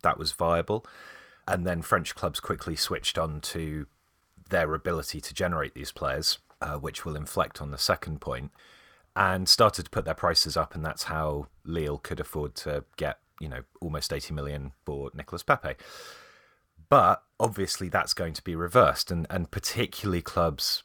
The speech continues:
like Lille, Bordeaux, Montpellier, Saint-Étienne, these clubs are going to have very, very good players, young players, who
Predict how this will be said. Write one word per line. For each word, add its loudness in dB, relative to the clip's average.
like -2
Lille, 0
Bordeaux, 0
Montpellier, 0
Saint-Étienne, -2
these 2
clubs 4
are 0
going 2
to -4
have 0
very, 8
very 4
good -4
players, 2
young 2
players, 2
who 0